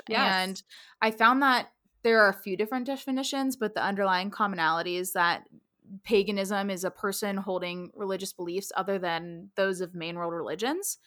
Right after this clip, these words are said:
Speaker 1: Yes.
Speaker 2: So kind of think of it like an indie religion instead of a mainstream religion.
Speaker 1: And by
Speaker 2: Does
Speaker 1: main
Speaker 2: that
Speaker 1: world
Speaker 2: make sense?
Speaker 1: religions, they usually mean Christianity.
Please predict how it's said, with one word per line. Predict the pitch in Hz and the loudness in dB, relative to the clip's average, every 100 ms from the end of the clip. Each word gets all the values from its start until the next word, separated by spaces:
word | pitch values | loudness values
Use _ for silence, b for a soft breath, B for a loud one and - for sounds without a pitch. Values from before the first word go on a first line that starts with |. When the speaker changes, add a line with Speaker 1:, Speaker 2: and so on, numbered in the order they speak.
| b | b
Speaker 1:
Yes. | 190 - | -4 -2
Speaker 2:
So | 226 | 0
kind | 240 208 | 0 0
of | 202 | 0
think | 220 202 | -2 -2
of | 208 | 0
it | 202 | 0
like | - 196 | -2 -6
an | 196 | -8
indie | - 170 196 | -10 -8 -4
religion | 214 220 220 254 269 | -2 0 0 0 0
instead | 226 190 - 170 | -2 -2 -4 -6
of | |
a | 170 | -6
mainstream | 160 143 170 - 220 | -10 -10 -10 -6 -4
religion. | 233 240 247 285 320 349 _ _ _ | -4 -4 -4 -4 -6 -10 _ _ _
Speaker 1:
And | 208 202 | -4 0
by | 220 220 | 4 4
Speaker 2:
Does | 214 | 4
Speaker 1:
main | 202 | 4
Speaker 2:
that | 208 | 6
Speaker 1:
world | 208 196 | 6 4
Speaker 2:
make | 202 | 2
sense? | 202 | 2
Speaker 1:
religions, | 185 190 190 185 | 2 0 -2 -2
they | 185 180 | -2 0
usually | 165 170 170 175 165 | -2 -6 -6 -6 -8
mean | 156 | -10
Christianity. | - 156 - 127 135 113 71 160 | -10 -10 -10 -10 -10 -10 -12 -14